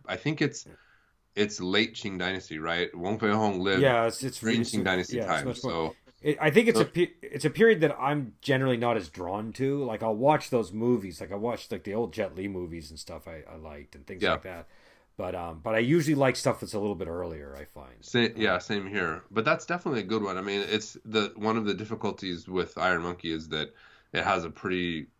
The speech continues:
Speaker 1: um, significant use of firearms, and we don't, uh, touch on firearms,
Speaker 2: Yeah.
Speaker 1: uh, at all. So anybody, a, a, a, a G M who is trying to emulate that would need to, to homebrew some stuff. Sorry, I derailed.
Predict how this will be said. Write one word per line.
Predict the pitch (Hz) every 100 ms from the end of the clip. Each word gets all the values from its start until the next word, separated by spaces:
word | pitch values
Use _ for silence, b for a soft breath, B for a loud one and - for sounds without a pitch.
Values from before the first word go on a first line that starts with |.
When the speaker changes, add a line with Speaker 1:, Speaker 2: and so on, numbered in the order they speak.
| -
Speaker 1:
um, | 87 80 76 76 67 - _ -
significant | - 98 104 110 82
use | 90 90
of | 80
firearms, | - 80 90 98 110 117 117
and | - 85 78
we | 82
don't, | 85 87 85 - b b b b -
uh, | 78 80 73 76 - _ -
touch | - 92
on | 90 82
firearms, | 85 85 82 87 92 98 - - -
Speaker 2:
Yeah. | 82
Speaker 1:
uh, | 78 76 80 -
at | 82 82
all. | 85 87
So | 78 76 - -
anybody, | 90 92 87 85 80 73
a, | 85 -
a, | 85 80 - - 85
a, | 80 78 -
a | 85
G | 90
M | 95 95
who | 90
is | 82
trying | - 87 80
to | 87
emulate | 87 78 76
that | 78 73
would | 76
need | 78 76
to, | 85 71 67 b b b b -
to | -
homebrew | 90 82 78
some | - 78
stuff. | 80 -
Sorry, | 135 107
I | 92
derailed. | 110 113 110 101 98 87